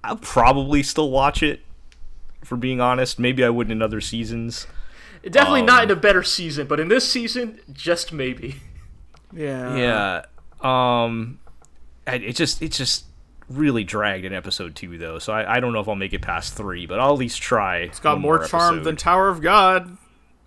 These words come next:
Speaker 1: That's true. I did enjoy it a lot more than Tower of God.
Speaker 2: <laughs> This is a
Speaker 1: Uh, which, uh, a lot of people have been saying, you know, now that that's kinda deep into, because that's still running from last season.
Speaker 3: Is it?
Speaker 1: Uh,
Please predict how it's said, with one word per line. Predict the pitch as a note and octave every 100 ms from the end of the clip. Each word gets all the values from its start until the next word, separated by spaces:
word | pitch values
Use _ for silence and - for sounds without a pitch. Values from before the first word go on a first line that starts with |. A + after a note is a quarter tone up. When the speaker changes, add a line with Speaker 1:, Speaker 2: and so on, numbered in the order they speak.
| _ - -
Speaker 1:
That's | - F#3
true. | - - E3+ F#2 C#2+
I | A#2
did | C3+ E3+
enjoy | E3 C#3 E3
it | A2+
a |
lot | G#2+ A#2 F#2
more | G#2 G2
than | F2+
Tower | G2+ F2+ F2
of | D#2+
God. | E2 C#2+ C2 D2+
Speaker 2:
<laughs> | -
This | - - - E3+ - -
is | E3+
a |
Speaker 1:
Uh, | E3+ - - F2+ F2+ F2 - D#3 - - - - - -
which, | C3 C3+ - - - - - - -
uh, | D3+ - - - -
a | C3
lot | E3 G3
of |
people | - D#3+ D3+
have | B2
been | B2+
saying, | A2+ - A#2+ A#2 A2+ A2 G#2+ G2+ -
you | B2
know, | A2
now | A2+ A#2+
that | A2+
that's | A#2 A2 -
kinda | - G2+
deep | F#2 F#2 G2+ G#2
into, | F#2+ G2+
because | F#2+ -
that's | B2+ C3
still | - G#2
running | F2+ F#2 E2
from | - F2
last | E2 F2
season. | E2+ D2+ -
Speaker 3:
Is | D3
it? | F#3+ A#4 - - -
Speaker 1:
Uh, | -